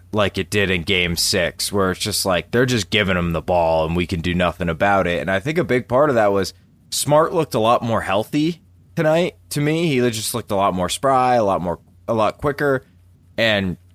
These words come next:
he had that Jimmy Butler assignment, man, and, and Butler gave him some buckets sometime, but Butler was trying to get Smart off of him as quick as he could, and he was exploiting the Derek White, uh,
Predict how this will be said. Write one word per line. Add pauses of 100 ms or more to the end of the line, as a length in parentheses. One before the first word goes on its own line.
(440)
he
had
that
Jimmy
Butler
assignment,
man,
and,
and
Butler
gave
him
some
buckets
sometime,
but
Butler
was
trying
to
get
Smart
off
of
him
as
quick
as
he
could, (360)
and
he
was
exploiting
the
Derek
White, (120)
uh,